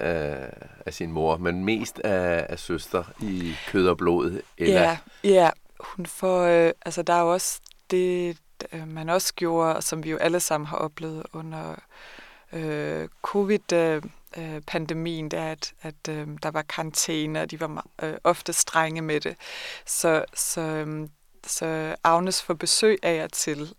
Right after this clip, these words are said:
Speaker 2: øhm, og nogle gange er hun også helt isoleret, men hun får besøg af sin mor og så sin søster, som på en måde bærer, øh, verden ind til hende. Øh, det er hendes verden af,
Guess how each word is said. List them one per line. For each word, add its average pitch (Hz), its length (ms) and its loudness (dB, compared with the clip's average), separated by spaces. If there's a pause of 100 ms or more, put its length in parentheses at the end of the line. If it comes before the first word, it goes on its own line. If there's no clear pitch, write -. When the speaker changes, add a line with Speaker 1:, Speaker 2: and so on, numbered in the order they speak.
Speaker 2:
øhm, 156 420 -12 (720)
og 165 80 -2
nogle 170 180 0
gange 165 260 4
er 156 40 -8
hun 151 160 -8
også 151 220 -2
helt - 180 -6
isoleret, 151 540 -2
men 156 140 -6
hun 160 120 -10
får 156 120 -6
besøg 170 340 0
af 170 60 0
sin 165 200 -4
mor 175 220 2
og - 80 2
så - 120 -4
sin 170 200 -2
søster, - 520 0 (480)
som 165 200 -6
på - 80 -4
en 175 80 0
måde 170 320 8
bærer, 156 600 2 (340)
øh, 156 300 -6
verden 160 460 4
ind 208 200 6
til - 260 -2
hende. 156 320 -10 (260)
Øh, 160 220 -14 (460)
det 180 100 6
er 151 120 0
hendes 202 360 4
verden 156 400 0
af, 151 380 -2